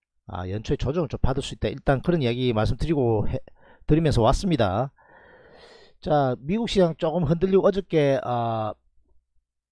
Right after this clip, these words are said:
야간 선물 옵션 시장 어저께는, 아, 진행이 안 됐는데요. 영점육육 퍼센트 하락으로 마감했습니다. 그러니까 올, 어, 내일, 아, 개장하면 조금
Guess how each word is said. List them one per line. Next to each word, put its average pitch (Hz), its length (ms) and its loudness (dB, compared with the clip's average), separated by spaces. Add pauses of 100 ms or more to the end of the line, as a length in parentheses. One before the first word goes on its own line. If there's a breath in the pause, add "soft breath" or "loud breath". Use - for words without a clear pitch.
(1160 soft breath)
야간 123 440 -10
선물 175 240 -14
옵션 147 260 -18
시장 127 540 -12
어저께는, 143 600 -6 (460)
아, 95 400 -8
진행이 147 300 -6
안 113 160 -4
됐는데요. 127 600 -2
영점육육 165 800 -2
퍼센트 165 300 0
하락으로 139 380 -6
마감했습니다. 113 800 -8
그러니까 113 400 -10 (1300 loud breath)
올, 143 260 -12 (120)
어, 101 80 -18
내일, 123 360 -6 (1000)
아, - 160 -14
개장하면 143 600 -2
조금 127 540 -6